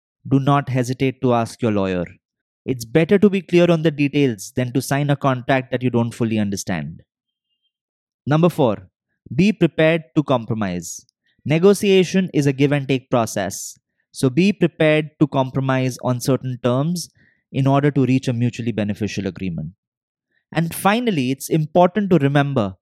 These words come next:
that negotiation is a process, not a one-time event. I'll repeat that. Negotiation is a process,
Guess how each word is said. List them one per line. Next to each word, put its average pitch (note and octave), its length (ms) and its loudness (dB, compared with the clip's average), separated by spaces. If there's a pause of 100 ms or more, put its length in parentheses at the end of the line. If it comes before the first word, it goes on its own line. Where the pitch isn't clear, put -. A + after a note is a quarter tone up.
that B2 220 -2
negotiation F3+ 880 2
is C#3 200 0
a C3+ 80 2
process, A2 720 -2 (300)
not C3 320 0
a C#3 100 2
one-time A#2+ 560 -2
event. F#2+ 420 -4 (540)
I'll A2+ 140 -2
repeat C#3 400 0
that. E2+ 240 -6 (240)
Negotiation F#3+ 880 2
is D3+ 140 0
a - 80 2
process, C#3 720 0